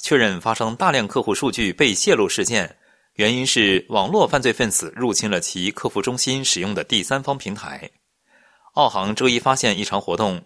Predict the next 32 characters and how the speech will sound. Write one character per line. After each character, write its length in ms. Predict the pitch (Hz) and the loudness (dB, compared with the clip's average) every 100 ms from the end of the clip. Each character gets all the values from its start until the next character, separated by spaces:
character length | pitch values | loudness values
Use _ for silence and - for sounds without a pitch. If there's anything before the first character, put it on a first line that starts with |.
| - | -12
称 220 | - 113 | -8 -4
该 120 | 143 | -2
平 160 | 135 110 | -2 -2
台 140 | 107 | -2
上 260 | 95 107 92 - | 0 0 -2 -2
有 300 | 107 95 95 | 2 2 0
六 260 | 160 226 160 | -4 0 0
百 220 | 90 71 | -2 -4
万 200 | 98 101 | -2 -2
客 200 | 85 113 | 0 -2
户 120 | - | 0
的 120 | 92 82 | -4 -4
服 180 | 107 | -6
务 80 | 135 | -4
记 160 | 101 117 | -2 2
录， 380 | 131 110 - _ _ _ _ _ | 2 2 0 _ _ _ _ _
但 140 | 185 | 0
在 100 | 170 | 2
一 100 | 143 | 2
份 220 | 147 135 | 2 2
声 140 | 113 143 | 2 0
明 100 | 110 | -2
中 140 | 123 | -2
表 240 | 113 73 - | -2 -2 -2
示， 200 | - 101 | -4 -2
已 140 | 120 104 | -4 -4
迅 240 | - 208 | 0 0
速 120 | 127 | 0
采 160 | 101 107 | 0 -2
取 200 | - 85 | -2 -4
措 200 | - 123 | 0 2
施 240 | - 127 | 2 0